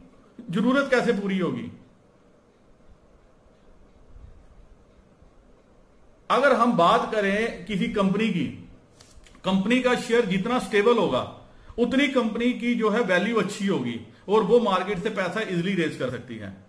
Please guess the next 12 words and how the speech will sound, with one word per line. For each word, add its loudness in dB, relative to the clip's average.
अब -8
देखो -2
आज 0
शेयरों 2
की -2
कीमत -6
कहां -2
पहुंच -6
गई -6
है, -8
पांच 0
पांच -2